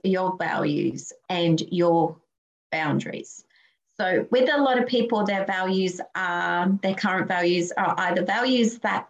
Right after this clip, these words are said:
they've been embedded with, so they've been passed down through family, or they've gone out on a limb and they are living by their own boundaries.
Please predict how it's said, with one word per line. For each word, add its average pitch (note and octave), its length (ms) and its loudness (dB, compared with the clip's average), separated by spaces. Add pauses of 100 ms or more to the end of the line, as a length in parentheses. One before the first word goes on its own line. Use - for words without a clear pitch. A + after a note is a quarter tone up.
they've F#3 600 -2 (320)
been F#3 340 2
embedded F#3 540 2
with, G3+ 240 0 (540)
so G3 280 -4
they've F#3 240 -2
been F#3 240 2
passed F#3+ 500 -4
down F3+ 320 0
through F3 340 0
family, G3+ 720 0 (880)
or B3 800 4 (560)
they've G3 260 -2
gone G#3+ 260 2
out F#3+ 520 0
on F3+ 680 0 (1000)
a F#3 140 0
limb F#3 400 4 (260)
and F3+ 400 0 (140)
they F#3 220 -2
are - 20 -2
living F3+ 320 0
by F3 160 -2
their F3 240 -2
own G#3+ 160 6
boundaries. - 580 -2